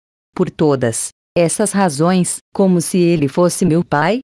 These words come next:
tudo farei para descobrir o assassino desse filho de Ladaco, digno descendente de Polidoro, de Cadmo e do lendário Agenor. A todos quantos se recusem a me obedecer, desejo que os deuses lhes neguem todo e qualquer fruto da terra,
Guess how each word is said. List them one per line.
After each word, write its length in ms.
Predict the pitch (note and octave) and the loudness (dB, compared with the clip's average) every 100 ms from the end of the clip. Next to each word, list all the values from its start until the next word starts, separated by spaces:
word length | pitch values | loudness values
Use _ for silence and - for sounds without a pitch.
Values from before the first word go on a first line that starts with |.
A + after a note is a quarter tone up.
| _ | _
tudo 280 | A3+ G3 G3+ | -4 -2 -2
farei 420 | - D3+ D#3+ F3 | 0 2 2 2
para 180 | E3+ E3+ | 0 0
descobrir 720 | F3 G3+ - D3 C3 C#3+ D#3+ | -2 -6 -2 -2 0 0 2
o 40 | |
assassino 600 | D#3 - E3 - F#3 F3+ | 0 -2 -4 -2 -2 -2
desse 380 | C#3 D3 C3+ C#3 | 0 -2 0 -4
filho 360 | - A3 G#3 | 0 0 2
de 140 | F#3 F3 | 0 0
Ladaco, 600 | E3 D3 C#3+ B2+ B2+ A#2+ - E3 | 2 0 -2 -4 -4 -6 -6 -4
digno 420 | F3+ A3 E3+ D#3+ | 0 0 2 0
descendente 800 | C3+ B2 - D#3+ D3+ D3 D3 D#3 | 0 -2 0 0 2 0 -2 -4
de 100 | D#3+ | -4
Polidoro, 680 | F#3 E3 D3 D#3 D3+ A#2+ G#2+ - | -2 -2 0 0 0 0 -4 -4
de 140 | E3+ | -4
Cadmo 460 | F3+ G#3+ A3 E3 F#3+ | -2 -2 -2 0 -2
e 40 | |
do 140 | D3 D#3 | 0 -2
lendário 460 | E3 D#3 D#3 D#3+ | -2 0 2 2
Agenor. 520 | D#3+ D3+ E3+ E3 A#2 A2 _ _ _ _ _ | 2 2 0 0 -4 -8 _ _ _ _ _
A 80 | E3 | -4
todos 440 | - F#3+ F3 F3+ | 0 0 0 -4
quantos 560 | - D#3 C3 A#2 A2+ - | -4 -2 -2 -2 -4 -6
se 220 | - A#2 - _ - | -6 -8 -10 _ -8
recusem 600 | D3+ F3+ - D3+ E3 F#3 | 0 0 0 -2 0 2
a 40 | |
me 120 | G3 E3+ | 2 2
obedecer, 720 | D3+ D#3+ E3 D#3 - D#3+ C#3 - - | 0 0 -2 -2 -2 0 0 -4 -2
desejo 580 | E3+ F#3 D3+ F#3+ E3+ | 2 2 2 2 2
que 120 | E3 E3+ | 0 -2
os 120 | C#3 | 0
deuses 640 | C#3+ F3 E3+ D3+ C#3+ C3 - | 2 4 4 2 -2 -4 -4
lhes 240 | A3+ G#3 | 0 0
neguem 440 | E3 D#3 D#3 D3 D#3 | 2 0 0 0 -2
todo 340 | D3 E3 E3 | 0 0 0
e 60 | E3 | -2
qualquer 420 | - F3 D#3+ C3+ | 0 0 0 -4
fruto 340 | - F#3+ F#3+ | -2 -2 -2
da 160 | D#3 E3+ | 0 -2
terra, 520 | - F3 F3 E3+ F#3+ | 0 0 2 0 -4